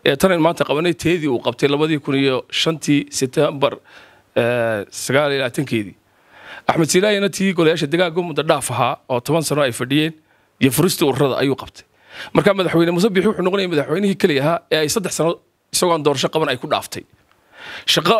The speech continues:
runtii u taallay oo inay ahayd inuu qabto ayay ahayd. Saddex sano iyo badh ku dhawaad afar sano oo aynu haysanay sh-, ayaa inagaga baaba'ay. Een, waad ka warqabtaa doorashooyinkaasi inta ay runtii wareegayeen,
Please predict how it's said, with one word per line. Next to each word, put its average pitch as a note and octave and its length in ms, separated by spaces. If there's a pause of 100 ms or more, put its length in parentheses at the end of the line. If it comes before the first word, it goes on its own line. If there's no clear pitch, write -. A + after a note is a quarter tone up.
(140)
runtii G3+ 340
u A#3 120
taallay D#3+ 460
oo E3 280 (260)
inay F3+ 220
ahayd D3+ 260
inuu D#3+ 140
qabto E3 400 (100)
ayay D3 300
ahayd. G2 220 (500)
Saddex - 320
sano D#3+ 160
iyo F3 100
badh D#3 140
ku - 80
dhawaad D#3 240
afar B2+ 160
sano D3+ 240 (800)
oo C#3 120
aynu C#3 220
haysanay C#3 420
sh-, - 140 (240)
ayaa C#3+ 160
inagaga D3 340
baaba'ay. B2+ 440 (920)
Een, F3+ 320
waad F3+ 200
ka A#3+ 100
warqabtaa D#3+ 600 (300)
doorashooyinkaasi C#3+ 600 (100)
inta C#3 240
ay A#2+ 160
runtii C#3 480 (680)
wareegayeen, C#3+ 640